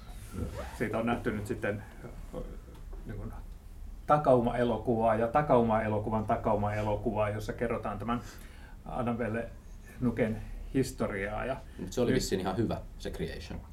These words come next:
Speaker 1: Ja siis itse asiassa, koska se, itse, itse Annabellehän oli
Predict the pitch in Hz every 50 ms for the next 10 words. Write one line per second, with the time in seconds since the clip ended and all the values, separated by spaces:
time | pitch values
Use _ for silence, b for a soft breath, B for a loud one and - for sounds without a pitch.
0 | - - - 196 156 - - 190 180 196 196 196 - 185 - 170 160 147 - -
1 | - - - - - 139 139 - - - - - - 170 175 - - - 156 147
2 | - - 160 147 151 156 156 131 117 127 120 117 113 110 117 117 113 117 113 117